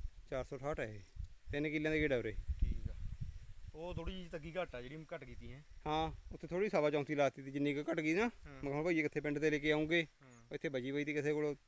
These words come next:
Speaker 1: ਸਵਾ ਚੌਂਤੀ, ਪਟਾ ਕੇ ਉਹੀ ਲਵਾਤੀ ਫਿਰ।
Speaker 2: ਨਾ, ਨਾ, ਠੀਕ ਆ।
Speaker 1: ਹੁਣ ਆ ਦੇ ਭਾਵੇਂ ਆਹ ਨਾ ਖੇਤ ਉੱਚਾ ਹੈ ਇਹਦੇ ਨਾਲੋਂ।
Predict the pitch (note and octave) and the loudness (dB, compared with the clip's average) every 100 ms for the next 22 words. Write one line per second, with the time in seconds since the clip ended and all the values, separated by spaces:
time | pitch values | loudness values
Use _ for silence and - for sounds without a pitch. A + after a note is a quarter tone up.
0 | _ _ - C#3+ D3 D3 C3+ D#3 C3 - | _ _ -8 -4 -2 -2 -2 -6 -6 -12
1 | _ _ _ _ _ _ - C#3+ D3 C3 | _ _ _ _ _ _ -6 -4 -2 -4
2 | A#2 A2 G#2 G#2+ G#2+ C#3 C3+ E3 C3+ A#2+ | -2 -2 -4 -8 -12 -14 -12 -12 -12 -18
3 | A#2+ A2+ _ _ _ _ _ _ _ _ | -20 -20 _ _ _ _ _ _ _ _
4 | _ _ _ _ E3+ C#3 C#3 G#3+ G#3 F#3+ | _ _ _ _ -2 0 2 4 6 6
5 | A#3 B3 G#3+ A3 - G3+ D#3+ D#3 F#3+ C3+ | 6 8 8 6 4 6 8 8 6 4